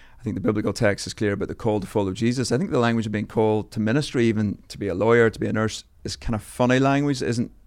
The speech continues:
I don't see it in the text. <laughs> I only see the call to follow Jesus. Uh, but then I see a commissioning or a gifting. So I probably shifted my own language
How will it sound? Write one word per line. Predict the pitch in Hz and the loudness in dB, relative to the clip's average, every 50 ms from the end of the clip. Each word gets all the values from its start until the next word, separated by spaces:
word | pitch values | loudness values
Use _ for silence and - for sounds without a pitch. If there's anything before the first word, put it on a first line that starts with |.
| - - | -16 -12
I | - | -8
don't | 104 101 110 90 - | -6 -6 -6 -4 -2
see | - 113 123 | 0 2 2
it | 107 | 2
in | 92 123 | 2 -2
the | |
text. | 117 - 135 123 147 147 - - - | 0 0 0 0 0 -2 -6 -10 -8
<laughs> | - | -6
I | - | -4
only | - 120 - | -2 -2 -2
see | - - 143 | 0 0 0
the | 123 120 | 0 2
call | - 120 117 123 | 2 4 4 4
to | 120 | 2
follow | 117 - 127 123 120 123 | 2 2 2 4 4 4
Jesus. | 113 123 123 123 147 185 185 - - - - - - - - - - | 4 2 2 2 2 -2 -4 -6 -12 -18 -18 -18 -18 -18 -16 -6 -2
Uh, | - 117 113 110 | 0 2 2 2
but | - - 120 | 2 0 2
then | 117 127 117 117 | 4 4 4 4
I | |
see | 117 - 127 | 4 4 4
a | 113 110 | 4 4
commissioning | - - - - 143 127 120 120 120 - - 139 120 110 | 4 2 4 4 6 6 4 2 0 0 0 -2 -2 0
or | 104 | -2
a | 98 107 | -4 0
gifting. | - 117 117 - - 139 127 117 | 0 0 0 2 2 0 0 0
So | - - | 2 2
I | 123 123 | 2 2
probably | 117 156 151 143 139 123 | 4 2 2 2 2 0
shifted | - - - 139 127 - - 117 | 0 0 0 0 0 2 0 0
my | 117 110 107 | 2 2 2
own | 110 120 127 131 | 2 2 4 4
language | 131 127 127 123 117 110 107 107 95 - | 4 4 4 2 2 0 0 -2 -6 -10